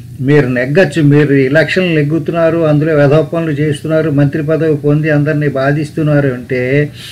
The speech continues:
పాపం చేసుకుంటున్నారని అర్థం. మీకు punishment వేశాడు మీరు చేసిన చెడ్డ పనులకి. ఆ, ప-, ministership అవి ఇచ్చి అదొక బాధ్యత. అది, ఆ బాధ్యతని సరిగా చేయకపోతే ఐఏఎస్ pass అయితే గుండు కొట్టిస్తా. ఐఏఎస్ pass ఏం చేస్తావు? కోట్లు సంపాదిస్తావు.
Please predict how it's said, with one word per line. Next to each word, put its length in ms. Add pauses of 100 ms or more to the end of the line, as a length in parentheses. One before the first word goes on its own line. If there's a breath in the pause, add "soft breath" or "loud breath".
(260 loud breath)
పాపం 380
చేసుకుంటున్నారని 840
అర్థం. 320
మీకు 160
punishment 640
వేశాడు 320
మీరు 340
చేసిన 240 (120)
చెడ్డ 180
పనులకి. 560 (560 loud breath)
ఆ, 460
ప-, 140
ministership 840
అవి 320
ఇచ్చి 360
అదొక 260
బాధ్యత. 600
అది, 280 (800 loud breath)
ఆ 40
బాధ్యతని 580
సరిగా 340 (120)
చేయకపోతే 640
ఐఏఎస్ 520
pass 240
అయితే 220
గుండు 240
కొట్టిస్తా. 380
ఐఏఎస్ 320
pass 220
ఏం 240
చేస్తావు? 280
కోట్లు 340
సంపాదిస్తావు. 640